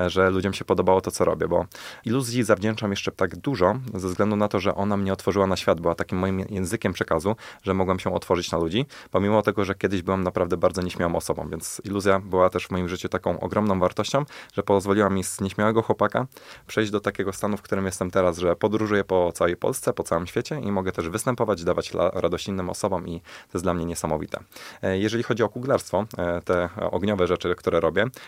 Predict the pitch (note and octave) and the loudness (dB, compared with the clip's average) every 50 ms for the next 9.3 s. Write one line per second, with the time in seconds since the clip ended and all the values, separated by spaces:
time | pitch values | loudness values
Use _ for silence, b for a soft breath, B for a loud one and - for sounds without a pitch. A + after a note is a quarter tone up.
0 | B - G2 F2+ F2+ - F#2+ F#2 F#2 F#2 F#2 F#2 F#2 F2+ F2+ F2+ F2+ F#2+ - - | B -4 -2 -2 0 2 2 4 4 4 4 2 0 0 2 2 2 2 0 2
1 | F2+ F2+ F2 E2+ E2 F#2 F2+ - F2 F2 F2 - F#2 F2+ F2+ E2+ F2 F2 E2 E2 | 2 2 2 2 0 -2 0 0 0 0 0 -2 -4 -4 -2 0 0 0 0 -2
2 | F2 - - D#2+ D#2+ F2+ G#2 A2+ B B B B B B B - - G#2+ E2+ F2+ | -4 -4 -2 -2 0 -2 -4 -6 B B B B B B B -6 -6 -4 0 0
3 | F2+ E2+ F2+ F2+ - - F2 E2+ F2 E2 - _ _ - F#2+ F2 F2 F2 F#2 G2 | 2 2 2 0 0 -2 -2 -2 -4 -4 -8 _ _ -2 0 0 0 -2 -4 -6
4 | - - F2+ E2+ E2 F#2 F#2 F2+ D#2+ D2+ F2 F#2 F2 F2+ F2+ F2 - F2+ F#2 - | -4 -4 -4 -2 0 0 0 0 0 0 -2 0 2 2 2 2 0 -2 -2 0
5 | F2+ E2+ E2 F#2+ B2 B B B B B B B - F#2 - F2 F2+ F2+ E2+ E2 | 0 2 2 0 0 B B B B B B B -4 -2 -2 0 0 0 0 0
6 | E2 D#2+ D#2+ - - F2 E2 - E2 - D#2 D#2+ E2+ F2+ G2 - A#2+ C#3 C#3 B | -2 -2 -2 -2 -4 -4 -4 -4 -4 -6 -4 -4 -4 -4 -2 -2 -4 -4 -6 B
7 | B B B - G3 G3 F3+ D3+ D3+ C#3 C#3 A#2+ A#2+ A#2+ A2+ A2+ A2 A2 - G#2+ | B B B -6 -4 -2 0 2 2 2 2 2 0 0 0 -2 0 -2 -2 -2
8 | - G2 F2+ F#2+ F#2+ - F#2 F#2+ F#2+ - G2 F2 F2 F2+ F2+ F2+ F2+ D2+ - - | -2 0 0 0 2 4 2 2 2 0 -2 -2 0 0 0 0 -2 -2 -2 -2
9 | - E2 D#2 - - - | -2 -2 -2 -2 -6 -14